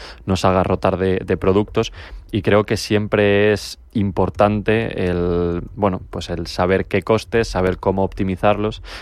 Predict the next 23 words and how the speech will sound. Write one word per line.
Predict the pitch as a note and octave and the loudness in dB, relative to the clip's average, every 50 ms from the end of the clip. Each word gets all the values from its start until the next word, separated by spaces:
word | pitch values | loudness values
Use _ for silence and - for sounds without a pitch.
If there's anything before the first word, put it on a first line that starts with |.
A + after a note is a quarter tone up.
| - - - | -16 -10 -6
y | - | -4
sobre | F#2+ - G2 F2+ F2+ | -2 0 2 2 2
todo | - F#2 F#2+ F#2+ F2+ | 2 4 2 4 2
qué | - F#2 | 0 0
productos | - G2+ F#2+ F#2+ F#2+ F2+ - - G#2+ F#2+ | 2 2 2 4 2 0 -2 -2 -2 -2
nos | G2 F#2 F2 - | -2 -4 -6 -8
pueden | - - - F#2 F#2 F#2 F#2 F#2 F2+ F#2 F2+ F2+ F2+ F2+ | -8 -4 -2 0 2 2 2 2 0 0 -2 -4 -6 -8
venir | - - F2 F#2 F2+ G2 G2 G2 | -6 -4 -2 0 0 0 0 0
mejor | G2 F#2+ F#2+ F#2 - - G#2 G2+ - - - - - - - - - - | 0 0 -2 0 0 2 2 2 2 0 -6 -12 -14 -14 -14 -14 -8 -2
para | - F#2+ F#2 | 0 0 2
la | F#2 F2+ | 2 0
exposición | F2 - - - G2 - - F2+ - - - F#2+ F#2+ G2+ G#2 | 0 -2 -4 -4 -4 -4 -4 -6 -4 -2 0 2 2 2 2
o | G2 F#2+ | 2 0
el | F2+ F2 | 0 -2
tipo | - - G2 E2+ - - F#2+ F2+ | -2 -2 -4 -2 0 0 2 2
de | F2+ F2+ F2+ F2+ | 2 2 2 2
horizonte | F2+ F2+ F#2 F2+ - F#2+ F2+ E2+ | 2 2 0 0 -2 -4 -4 -4
temporal | E2+ F#2 F2 F2 F2+ F2+ F2 | -4 -4 -4 -4 -4 -4 -4
que, | - G2+ F#2+ F2+ E2+ | -2 -2 -2 -2 -4
que | F2 - - | -4 -6 -6
tenemos | - F2+ F2 E2+ - | -4 -4 -6 -6 -8
en | F2 | -10
cartera. | E2 - - - G2 - | -10 -8 -6 -6 -8 -8